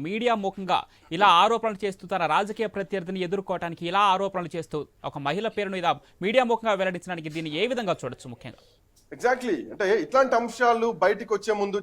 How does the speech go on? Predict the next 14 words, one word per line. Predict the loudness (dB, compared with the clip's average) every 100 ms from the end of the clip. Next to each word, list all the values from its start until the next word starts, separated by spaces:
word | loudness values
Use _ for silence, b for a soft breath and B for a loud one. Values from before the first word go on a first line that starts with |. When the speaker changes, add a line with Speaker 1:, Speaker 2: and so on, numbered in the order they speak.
| 0
Speaker 2:
చాలా | 0
సెన్సిటివ్ | -2 -8 -6 -4
అంశాలు. | -4 -4 -8 -6 0
కేటీఆర్ | 0 4 2 4
ను | 2 4
టార్గెట్ | 4 2 -4
చేస్తూ | -4 -2 0
మాట్లాడడం | 0 2 0 0 0
వేరు, | 0 0 -6 b b
కేటీఆర్ | 4 4 6 4 4
ను | 4 6
టార్గెట్ | 6 6 2
చేస్తున్నటువంటి | 2 0 0 0 2 -2 -2
క్రమంలో | -2 0 2